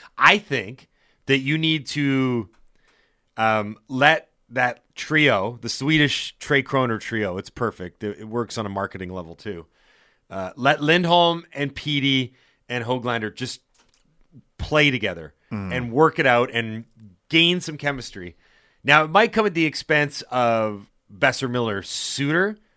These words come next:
Speaker 1: which has kinda been up and down.
Speaker 2: Few people texting in about Besser hasn't done much in the last little while, and I would agree with that.
Speaker 1: And that's okay.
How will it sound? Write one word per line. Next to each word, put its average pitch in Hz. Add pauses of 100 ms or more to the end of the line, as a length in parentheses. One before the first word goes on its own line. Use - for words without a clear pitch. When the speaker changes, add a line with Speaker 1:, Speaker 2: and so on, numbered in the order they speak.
(300)
Speaker 1:
which 120
has 127
kinda 135
been 127
up 117
and 110
down. 104
Speaker 2:
Few 165
people 220
texting 131
in 113
about 101
Besser 87
hasn't 85
done 85
much 80
in 87
the 82
last 80
little 78
while, 78
and 80
I 80
would 76
agree 78
with 78
that. 82
Speaker 1:
And 147
that's 170
okay. 110